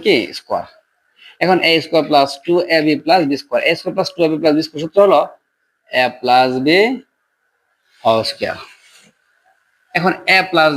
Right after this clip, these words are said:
বি তার মান কত? এ প্লাস বি তার মান হলো সিক্স এক্স স্কয়ার, তারপর আছে স্কয়ার, তিনের, ছয়ের উপর স্কয়ার দিলে হবে ছয় ছয়, ছয়ত্রিশ, আর এক্স এর উপর স্কয়ার দিলে হবে x to the power কি?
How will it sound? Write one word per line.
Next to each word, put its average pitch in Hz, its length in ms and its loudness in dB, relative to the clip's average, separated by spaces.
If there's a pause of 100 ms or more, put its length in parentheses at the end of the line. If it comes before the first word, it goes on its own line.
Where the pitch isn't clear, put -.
বি 143 80 0 (100)
তার 147 160 -4
মান 170 100 0 (100)
কত? 185 140 -8 (580)
এ - 100 2
প্লাস 185 220 4
বি 170 140 -4
তার 143 140 -2
মান 160 180 -2
হলো 170 180 -2 (240)
সিক্স 214 280 -2 (2000)
এক্স 151 100 -6 (120)
স্কয়ার, - 260 -6 (520)
তারপর 135 300 0
আছে 139 120 -6 (100)
স্কয়ার, 202 220 -2 (840)
তিনের, 202 260 -2 (400)
ছয়ের 180 240 2
উপর 196 100 -2 (100)
স্কয়ার 214 200 0
দিলে 226 140 0
হবে 147 140 -4 (100)
ছয় 147 240 -2
ছয়, 226 160 -2 (420)
ছয়ত্রিশ, 175 460 -2 (460)
আর 120 80 2 (200)
এক্স 156 140 -4
এর 180 80 -6
উপর 175 180 -2
স্কয়ার 175 200 -6
দিলে 185 140 -2
হবে 220 160 -2 (400)
x - 20 -16 (140)
to - 120 -8
the 147 120 -2
power 135 260 2
কি? 196 120 0